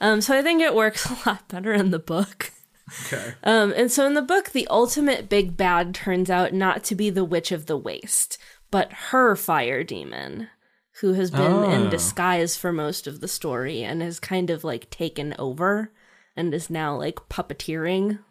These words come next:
Speaker 1: the Witch of the Waste in a way.
Speaker 2: Hmm.
Speaker 1: So this fire demon has kidnapped two characters, and they've been missing this whole time,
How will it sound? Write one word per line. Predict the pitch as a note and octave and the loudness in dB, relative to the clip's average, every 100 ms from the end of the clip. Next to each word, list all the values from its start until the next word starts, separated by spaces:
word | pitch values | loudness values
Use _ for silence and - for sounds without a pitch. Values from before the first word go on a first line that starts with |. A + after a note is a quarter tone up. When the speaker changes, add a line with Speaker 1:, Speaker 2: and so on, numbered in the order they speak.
| - | -6
Speaker 1:
the | G3 | -2
Witch | G3+ G3 | -2 -2
of | G#3+ F#3+ | -4 -2
the | |
Waste | G#3 G#3+ A3 A3+ - | -2 -2 -2 -4 -8
in | - A3 | -4 -2
a | A3 | -2
way. | G#3+ A3+ A#3 - _ _ _ | -4 -6 -8 -10 _ _ _
Speaker 2:
Hmm. | E3+ B2+ G#2 - - _ | -2 -2 -4 -14 -20 _
Speaker 1:
So | - A3 | 0 2
this | G3+ C#4+ - | 4 2 2
fire | - C4 A3 G3 | 2 2 4 4
demon | F#3+ F#3+ F#3 F#3 F3 | 4 4 4 2 0
has | G3 F#3+ F#3 F3 | 0 2 2 -2
kidnapped | - G#3 G3 G#3+ F#3+ F#3+ - - | -4 -2 0 0 0 -4 -10 -6
two | - A#3 | -4 -4
characters, | - G3 E3+ E3+ - A2 F3 - - - _ - - - | -2 0 0 -2 -8 -6 -8 -8 -10 -12 _ -20 -12 -2
and | |
they've | F#3 F3 | 0 0
been | G3+ G3+ G3 | 2 2 4
missing | F#3+ - F#3 F#3 F3+ F#3 - | 2 2 2 2 0 -4 -4
this | F#3 F3 | -2 -2
whole | - F#3 E3 | 0 0 0
time, | - D#3 C#3 C3+ E3+ F#3+ | -2 -2 -2 -2 -4 -6